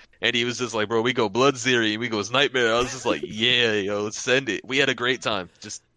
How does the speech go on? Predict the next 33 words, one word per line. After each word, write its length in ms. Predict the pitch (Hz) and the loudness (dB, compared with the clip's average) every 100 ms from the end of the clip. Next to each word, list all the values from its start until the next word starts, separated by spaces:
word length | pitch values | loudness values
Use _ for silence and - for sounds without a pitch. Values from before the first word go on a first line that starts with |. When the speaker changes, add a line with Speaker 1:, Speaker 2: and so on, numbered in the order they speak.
| - | -6
Speaker 1:
trying 340 | - 120 131 | 0 0 0
to 60 | 127 | 0
figure 280 | 135 123 123 | 0 2 2
out 140 | 107 | 2
duos. 460 | 113 110 92 - - _ _ | -2 -2 -4 -8 -12 _ _
Speaker 2:
Yeah. 240 | - 71 - _ _ _ | -6 -6 -6 _ _ _
Speaker 1:
Um, 320 | - 92 82 80 | -4 -4 -4 -10
would, 260 | 95 120 117 | -2 0 2
would 160 | 127 | 2
it 40 | 120 | 2
have 80 | 113 | 2
been 140 | 123 | 0
efficient? 520 | 113 120 127 135 120 | 0 2 0 0 -4
Could 100 | 117 | -2
we 100 | 113 | 2
have 120 | 104 | 2
camped 340 | - 123 127 135 | 0 -2 0 4
it 40 | |
like 240 | 135 139 143 | 4 4 4
that? 220 | 147 143 | 2 4
Not 180 | 190 143 | 2 4
really, 260 | 151 95 | 2 0
but 160 | 90 95 | -4 -6
we, 160 | 120 101 | -6 -6
we, 100 | 139 | 0
like, 200 | 135 123 | 0 2
fucked 260 | 147 156 | 0 0
around 320 | 143 143 143 135 | 0 2 2 2
and 80 | |
had 160 | 131 113 | 0 0
Blood 280 | 107 123 120 | 0 -2 -2
Fury 960 | 117 117 117 120 113 90 101 95 87 82 | -2 0 2 2 0 0 0 -2 -6 -10
and, 160 | 85 | -14